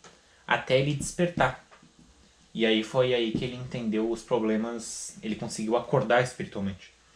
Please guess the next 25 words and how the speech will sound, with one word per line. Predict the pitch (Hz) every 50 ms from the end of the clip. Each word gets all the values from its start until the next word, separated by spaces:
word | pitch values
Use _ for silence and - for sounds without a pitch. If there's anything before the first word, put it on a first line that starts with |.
| _ _ _ -
Ele | - 107 101
conseguiu | 101 117 104 - - 110 113
acender | 113 113 - - 117 110 101 113 120
a | 120
consciência | - 127 127 - - 113 110 - 127 113
dele | 104 104 107 113
a | 120
um | 127 127
ponto, | 127 - 113 113 117 120 120 - - 135 131 131 131 131 131 -
a | -
um | 113 117
novo | 123 135 139 -
ponto. | - 147 135 131 - - - _ _ _ _ _ _ _ _ - - - - - - - - _ _ -
E | - 113 113 113
é | 117 117
daí | 113 120 120 117
que | 117 -
vem | 131 135 135
a | 131
palavra | - 139 131 127 - 139 135
Buda. | 135 135 143 147 131 101 92 - - _ _ _ _ _ _ -
É | - 101
aquele | 92 - - - - - 131 147
que | 143 -
despertou. | 139 131 - - - 143 139 - - 131 127 - -